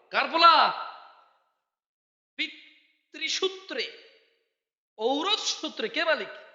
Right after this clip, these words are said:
ছেলে, ছেলে মালিক।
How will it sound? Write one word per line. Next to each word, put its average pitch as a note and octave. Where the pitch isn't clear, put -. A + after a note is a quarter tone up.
ছেলে, G#2
ছেলে G#2
মালিক। D#2